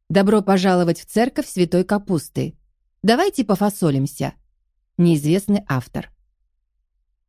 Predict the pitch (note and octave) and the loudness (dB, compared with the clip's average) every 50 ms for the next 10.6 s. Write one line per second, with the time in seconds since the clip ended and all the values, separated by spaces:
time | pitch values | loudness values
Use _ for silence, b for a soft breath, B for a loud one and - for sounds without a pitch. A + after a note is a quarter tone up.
0 | _ _ _ _ - A#3 D4 D#4 D#4+ E4 D4+ D4 C#4+ B3 G3+ F3 E3 - D#3 E3 | _ _ _ _ 0 2 4 4 4 4 4 4 4 4 4 4 2 2 0 -4
1 | - - F3 E3+ E3 E3+ F3 F3+ F#3+ A3+ D4+ D4 - _ _ _ _ _ _ _ | -2 0 0 0 2 2 2 2 4 2 2 0 -2 _ _ _ _ _ _ _
2 | _ - F#3+ F3+ F#3 F#3+ F3 F#3+ F#3 - - G3 F3+ G#3+ A#3 B3+ B3+ A3 G#3 F#3+ | _ 0 0 4 4 4 2 2 0 0 0 0 2 2 2 2 2 2 2 2
3 | F3 - - E3+ E3+ F#3 F3+ - - - - G3 E3 C#3+ C#3 C3+ - - - - | 0 0 -2 0 0 0 0 -2 -12 -4 0 0 0 2 0 -4 -4 -8 -10 -10
4 | D3+ E3 _ _ _ _ _ _ _ _ _ _ _ _ _ _ _ _ _ _ | -12 -12 _ _ _ _ _ _ _ _ _ _ _ _ _ _ _ _ _ _
5 | _ - E3+ F3 E3+ A3+ C4 B3+ B3+ B3 - A3 G3 G3 A3+ G#3+ A3+ A#3 A3+ A3 | _ -2 0 0 2 4 4 2 2 2 2 0 2 2 2 2 4 2 2 4
6 | A3 G#3+ - - G#3 G#3+ G#3+ G3+ - G#3+ G#3+ G#3+ G3+ G#3+ A3+ C4+ D#4+ E4 C4 G3+ | 2 0 0 0 0 0 0 0 0 0 0 0 2 2 2 2 2 0 2 2
7 | E3+ D#3+ D3 C#3 - _ _ _ _ _ _ _ _ - C#4 D4+ C#4+ D#4 - - | 2 2 0 -2 -4 _ _ _ _ _ _ _ _ 2 2 2 2 0 -2 0
8 | - B3+ A#3 A3 A#3+ A3+ A3 G#3+ G3+ - - G3+ G3 F3+ G3+ A3 B3 C4+ B3 - | 0 2 4 4 2 2 2 0 0 0 0 0 2 2 2 2 2 2 0 -4
9 | - - _ _ _ - - A#3+ A3+ A#3 A3 - B3+ C4 C4 - - - G#3 E3+ | -10 -20 _ _ _ -2 -2 0 0 0 0 0 -2 -2 -2 -2 -4 -2 0 0
10 | D3 C3 - - - D3 C3+ C3+ B2+ B2+ D#3+ | 0 0 -4 -6 -6 -4 -4 -4 -4 -6 -8